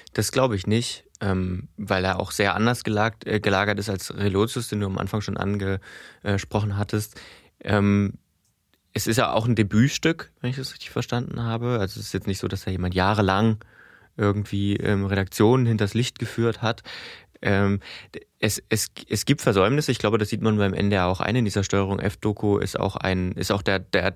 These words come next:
betreffende, ähm, Redakteur tatsächlich, der für dieses Format verantwortlich war, für diesen Film verantwortlich war von Seiten des N D R, ähm,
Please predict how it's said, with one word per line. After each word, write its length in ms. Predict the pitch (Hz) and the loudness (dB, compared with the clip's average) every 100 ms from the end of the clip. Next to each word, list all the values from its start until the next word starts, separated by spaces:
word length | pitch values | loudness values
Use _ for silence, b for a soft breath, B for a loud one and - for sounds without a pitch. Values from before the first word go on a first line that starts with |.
| - | -2
betreffende, 720 | 107 - 110 - 117 107 104 B B B B - | -4 0 -2 2 4 4 2 B B B B -2
ähm, 260 | 98 95 | 0 0
Redakteur 580 | 101 110 104 - 117 127 | 2 2 2 2 4 4
tatsächlich, 440 | 151 131 131 131 127 | 2 -2 -2 -4 -4
der 100 | 110 | -4
für 120 | 107 | -2
dieses 220 | 101 101 | -4 -6
Format 340 | - 95 95 92 | -2 0 0 -2
verantwortlich 720 | - 104 120 120 123 123 - | -2 -2 2 0 0 -4 -2
war, 100 | 120 | -2
für 80 | 113 | -4
diesen 160 | 107 | -8
Film 180 | 104 101 | -4 -4
verantwortlich 640 | - - 110 113 - 110 | -4 -4 -2 -4 -4 -10
war 200 | 110 101 | -2 -2
von 120 | 104 104 | 0 -2
Seiten 280 | 95 - | -2 -2
des 100 | 98 | -4
N 140 | - 95 | -2 -2
D 80 | 92 | -2
R, 180 | 95 104 B B B B - | -2 -6 B B B B -4
ähm, 460 | 104 95 92 90 | -2 0 -2 -4